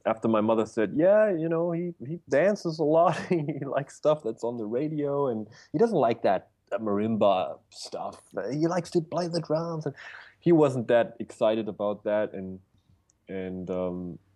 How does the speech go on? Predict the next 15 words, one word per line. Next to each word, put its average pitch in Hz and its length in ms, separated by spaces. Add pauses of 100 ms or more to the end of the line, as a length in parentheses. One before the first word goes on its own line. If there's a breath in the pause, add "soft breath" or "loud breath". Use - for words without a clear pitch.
(140)
he 131 100
basically 117 500
said, 101 380 (260)
"When 98 260
you 143 140
have 139 260
lessons 110 440
with 98 160
me," 78 340 (640)
<laughs> - 160
with 123 160
a 110 60
very 95 260
deep 92 260
voice, 85 420